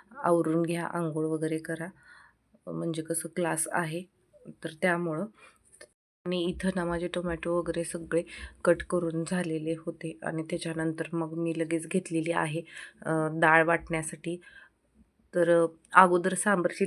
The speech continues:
तयारी करून घेतले, कारण खूप लवकर ही डाळ जर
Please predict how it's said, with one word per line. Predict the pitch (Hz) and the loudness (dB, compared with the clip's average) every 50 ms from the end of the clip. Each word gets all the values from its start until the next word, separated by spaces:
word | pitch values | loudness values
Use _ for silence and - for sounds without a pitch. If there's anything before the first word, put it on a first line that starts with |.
| 196 - | 0 0
तयारी | 208 190 180 170 175 | 2 2 2 2 0
करून | 175 - 190 180 170 180 | 0 0 0 2 2 0
घेतले, | 170 196 190 - 170 160 185 220 - - - - - - _ _ _ _ | 0 -2 -2 -2 -4 -4 -4 -6 -8 -14 -20 -20 -20 -20 _ _ _ _
कारण | - 180 180 175 170 185 - | 0 0 2 0 0 -4 -4
खूप | - 202 190 - | -6 -6 -4 0
लवकर | 196 202 196 196 - 196 190 | 0 2 2 2 0 0 0
ही | 190 185 185 | 0 0 2
डाळ | 170 185 180 180 180 180 | 2 2 4 4 4 4
जर | 170 165 180 185 170 | 4 4 2 2 2